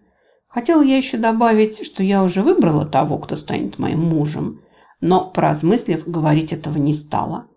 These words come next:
Вдруг он неправильно меня поймет и насторожится. Нет, все должно идти так, как этого требует приличие. «Не думаю, что ваше бегство, Фьорда Берлисенсис, решит проблему со старшим Челагом.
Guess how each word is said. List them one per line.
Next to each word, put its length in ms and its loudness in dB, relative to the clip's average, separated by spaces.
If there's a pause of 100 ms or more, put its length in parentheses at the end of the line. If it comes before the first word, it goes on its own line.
(380)
Вдруг 320 2
он 160 -2
неправильно 480 2
меня 180 0
поймет 600 0
и 80 0
насторожится. 960 -4 (500)
Нет, 280 -4 (100)
все 220 -6
должно 440 2
идти 240 -6
так, 460 0
как 320 -8
этого 400 -2
требует 720 -4 (380)
приличие. 760 -2 (840)
«Не 180 4
думаю, 560 4
что 220 -2
ваше 320 2
бегство, 560 -2
Фьорда 460 -4
Берлисенсис, 1000 -6 (420)
решит 420 0
проблему 520 4
со 160 -2
старшим 480 -2
Челагом. 640 -2